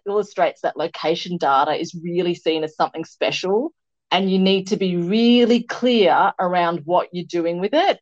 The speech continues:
and giving consumers that choice about how it's being used. And, and we've spoken about this in previous podcasts, but that saying about "don't be creepy," I think, is really relevant here. The other,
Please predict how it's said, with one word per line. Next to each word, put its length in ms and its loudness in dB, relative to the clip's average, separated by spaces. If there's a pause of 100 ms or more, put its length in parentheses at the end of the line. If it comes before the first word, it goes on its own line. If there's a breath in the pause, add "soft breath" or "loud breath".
and 360 -4
giving 240 -6
consumers 580 -6
that 240 0
choice 340 0
about 300 0
how 380 2
it's 160 -6
being 340 -2
used. 560 -8
And, 180 -8
and 160 -2
we've 140 2
spoken 380 0
about 240 2
this 160 -8
in 100 -12
previous 540 -6
podcasts, 520 -6
but 140 -2 (400)
that 180 0
saying 380 0
about 400 0
"don't 260 0
be 120 -8
creepy," 480 -6
I 60 0
think, 260 -8
is 120 -16
really 200 -4
relevant 420 -2
here. 380 -4 (880)
The 140 2
other, 340 2